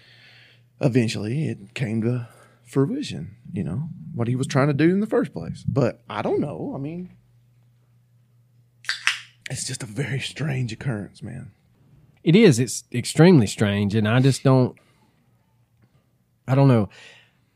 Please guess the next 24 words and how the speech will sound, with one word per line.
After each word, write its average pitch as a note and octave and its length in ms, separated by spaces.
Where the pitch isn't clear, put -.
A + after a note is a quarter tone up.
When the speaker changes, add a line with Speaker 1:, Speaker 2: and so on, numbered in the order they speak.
Speaker 2:
As C3 160
a A2 60
parent, D#3+ 500
I G#2 600
empathize C3+ 540
with C#3 180
the C3+ 80
mom. C#3 420
Speaker 1:
Absolutely. B2+ 680
And G#2 140
I B2 100
don't, B2+ 260
I A2+ 100
don't A#2+ 220
criticize B2 760
anything D3 440
that A#2+ 100
she A2+ 200
said D3+ 360
or B2+ 100
anything B2+ 320
that - 100
she's A2 220
doing, C#3+ 440